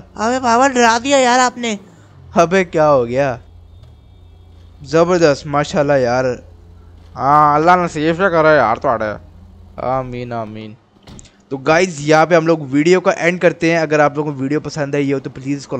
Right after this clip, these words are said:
Speaker 2: लाइक कर देना, ठीक है? चैनल को भी लाजमी सब्सक्राइब कर देना। और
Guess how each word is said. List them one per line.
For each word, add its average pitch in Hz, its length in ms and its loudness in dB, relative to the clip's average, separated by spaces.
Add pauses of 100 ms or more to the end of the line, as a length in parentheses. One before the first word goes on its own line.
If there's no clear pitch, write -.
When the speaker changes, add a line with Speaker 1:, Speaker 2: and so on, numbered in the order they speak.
Speaker 2:
लाइक 131 180 -6
कर 160 140 -4
देना, 143 240 -4
ठीक 139 260 -6
है? 147 60 -4
चैनल 147 320 -2
को 170 100 -6
भी 160 100 -2
लाजमी 151 460 0
सब्सक्राइब 147 460 -2
कर 143 160 0
देना। 135 240 -6 (600)
और 180 200 2